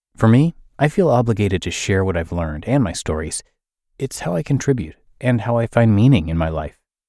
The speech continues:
And I know that doing that opens me up for all sorts of uncomfortable scenarios, but it's a risk I'm willing to take because I trust myself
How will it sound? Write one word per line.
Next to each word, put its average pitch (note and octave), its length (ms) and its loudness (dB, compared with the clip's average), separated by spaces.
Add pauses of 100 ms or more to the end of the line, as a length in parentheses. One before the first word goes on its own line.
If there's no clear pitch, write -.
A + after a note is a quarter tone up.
(280)
And D#3 100 4
I G3 60 6
know C3 180 6
that F#2 220 -2
doing F#2+ 220 4
that E2+ 160 -2
opens F2+ 340 0
me F2+ 120 -2
up E2+ 140 -2
for G2 140 -2
all G#2 100 2
sorts - 360 0
of E2+ 60 0
uncomfortable E2 540 -2
scenarios, D#2+ 640 -2 (500)
but C#3 140 -6
it's - 120 -6
a D3 60 6
risk D#3+ 260 0
I'm B2 100 2
willing A#2+ 220 0
to G2+ 60 -6
take - 400 -6
because - 420 -6
I - 100 -16
trust - 360 -2
myself A#2 540 0